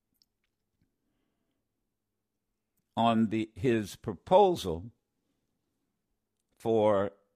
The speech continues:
a three trillion dollar infrastructure. Now, I'll break it down right after the history,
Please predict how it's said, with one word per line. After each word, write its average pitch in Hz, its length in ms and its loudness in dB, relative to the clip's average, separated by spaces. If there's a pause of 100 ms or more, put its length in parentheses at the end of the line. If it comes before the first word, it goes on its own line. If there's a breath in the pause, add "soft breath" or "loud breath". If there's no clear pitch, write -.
a 101 160 -6 (140)
three 170 580 -4 (540)
trillion 143 840 0 (640)
dollar 113 600 0 (560)
infrastructure. 135 880 -4 (1500)
Now, 104 440 -4 (1000)
I'll 127 120 2
break 175 340 -2
it 170 120 -6
down 98 560 -2
right 117 220 0
after 117 300 -2
the 98 140 -6
history, - 580 -10